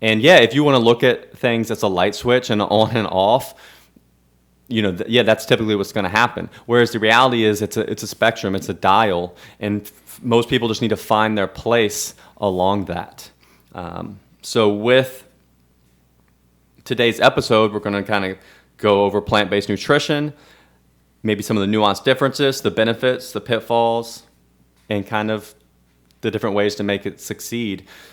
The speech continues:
The first thing to kinda always have in the back of your mind is the real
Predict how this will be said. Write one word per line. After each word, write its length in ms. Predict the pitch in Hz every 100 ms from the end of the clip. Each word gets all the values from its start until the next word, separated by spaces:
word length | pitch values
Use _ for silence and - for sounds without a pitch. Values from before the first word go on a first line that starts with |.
| _ _ _ _ _ _ _ _ _ _ -
The 80 | 113
first 480 | - 143 143 139
thing 240 | 131 123 131
to 80 | -
kinda 200 | 113 98
always 240 | 110 107
have 100 | 113
in 20 |
the 60 | 107
back 200 | 101 104
of 60 | 107
your 100 | 101
mind 360 | 95 104 117
is 140 | 101 -
the 100 | 107
real 560 | 101 127 143 127 120